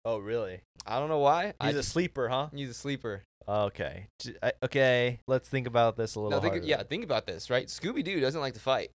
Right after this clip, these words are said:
Speaker 1: You're right.
Speaker 2: He likes to run.
Speaker 1: We do know that Snoopy, he's, like, very methodical. Like, you could tell, like, he's, he's a thinker.
Speaker 2: Yeah.
Speaker 1: He doesn't react.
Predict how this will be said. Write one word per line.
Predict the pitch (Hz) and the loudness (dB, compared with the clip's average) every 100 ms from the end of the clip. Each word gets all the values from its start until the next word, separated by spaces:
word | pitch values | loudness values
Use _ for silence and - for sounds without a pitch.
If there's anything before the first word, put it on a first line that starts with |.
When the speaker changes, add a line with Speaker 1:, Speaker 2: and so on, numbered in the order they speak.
| - | -6
Speaker 1:
You're | 123 | 0
right. | 117 95 - | 2 0 2
Speaker 2:
He | 180 | 2
likes | 175 | 2
to | 139 | 6
run. | 139 143 98 - | 6 8 4 2
Speaker 1:
We | 135 | 4
do | 139 190 | 8 8
know | 196 175 | 10 12
that | 160 143 - | 12 10 2
Snoopy, | - 139 190 131 113 110 113 | 2 4 6 4 2 2 0
he's, | - 147 | 0 4
like, | 147 139 - | 6 6 6
very | 135 135 | 4 4
methodical. | 113 120 110 107 90 90 | 4 4 6 4 0 -4
Like, | 92 - | -4 -6
you | 113 | -8
could | 117 | -4
tell, | 110 | -2
like, | 98 92 | -2 -2
he's, | 120 117 - _ _ _ _ _ | -4 -4 -6 _ _ _ _ _
he's | 143 131 | -2 2
a | 120 | 0
thinker. | - 139 131 95 - - _ - | 2 0 0 -4 -6 -16 _ -8
Speaker 2:
Yeah. | 104 90 98 - | -6 -6 -8 -2
Speaker 1:
He | |
doesn't | 151 139 135 - | 0 2 -2 -8
react. | 120 123 113 90 - | -6 -2 -2 -4 -16